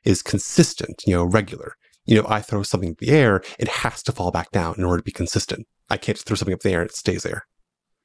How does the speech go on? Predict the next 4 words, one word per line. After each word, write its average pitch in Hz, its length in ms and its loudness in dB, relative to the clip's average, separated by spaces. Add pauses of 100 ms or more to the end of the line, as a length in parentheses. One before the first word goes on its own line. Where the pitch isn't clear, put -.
(1040)
Serving 110 440 4
necessity 233 800 0
is - 160 0
fate. - 400 0